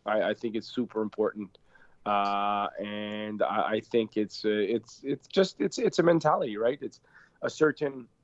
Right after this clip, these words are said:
<clears throat> excuse me, it's, it's, it's what you bring to practice on a daily basis. It's what you bring to the weight room. It's, it's, I think that's the one thing that Joel Bouchard has, uh, instilled with his players. And I think it's gonna, I think it's gonna resonate.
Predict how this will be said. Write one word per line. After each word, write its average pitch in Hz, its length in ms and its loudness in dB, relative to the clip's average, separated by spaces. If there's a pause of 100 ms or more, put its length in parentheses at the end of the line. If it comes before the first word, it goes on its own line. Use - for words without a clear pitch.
<clears throat> - 260 -20
excuse - 540 -2
me, 123 100 -4
it's, - 160 -12
it's, - 240 -14
it's 127 160 -2
what 131 160 2
you 131 80 -2
bring 117 240 0
to 113 100 -6
practice 117 500 2
on 110 120 -2
a 110 40 -2
daily 110 300 0
basis. 107 500 -4
It's 104 180 -20
what 107 200 -10
you 98 60 -20
bring 110 340 -4
to 98 320 -4 (440)
the 110 100 4
weight 101 280 4
room. 117 360 2
It's, - 200 -4
it's, - 320 -6
I 107 120 2
think 117 180 -4
that's 110 260 2
the 110 100 2
one 107 200 0
thing 107 240 -2
that 101 160 -2 (460)
Joel 107 340 8
Bouchard 104 540 2
has, 98 540 -2
uh, 95 240 -4
instilled 110 500 2
with 104 140 -2
his 101 160 -4
players. 113 560 4 (420)
And 104 140 0
I 117 80 4
think 143 220 -2
it's 156 120 -6
gonna, 156 280 -2
I 127 80 2
think 160 180 -2
it's 196 100 -4
gonna 190 160 2
resonate. 170 420 0